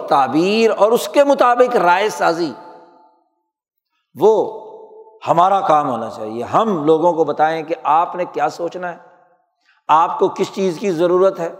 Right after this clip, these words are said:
آپ کو کیا کھانا ہے، آپ کے مسائل کیا ہیں۔ تو ایک چھوٹی سی اقلیت وہ لوگوں کی آراء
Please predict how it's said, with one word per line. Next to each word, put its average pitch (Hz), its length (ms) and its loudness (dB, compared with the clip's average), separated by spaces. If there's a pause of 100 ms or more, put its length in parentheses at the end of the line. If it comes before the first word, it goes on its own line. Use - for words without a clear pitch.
(1000)
آپ 165 280 2
کو 208 120 4
کیا 170 280 2
کھانا 180 360 0
ہے، 185 120 -6 (720)
آپ 175 280 2
کے 208 100 0
مسائل 175 420 0
کیا 196 280 0
ہیں۔ 190 140 -8 (960)
تو 170 60 -8
ایک 190 240 0
چھوٹی 208 380 0
سی 180 200 -6 (540)
اقلیت 226 600 2 (1200)
وہ 190 220 2
لوگوں 190 480 4
کی 240 160 -2 (160)
آراء 175 360 2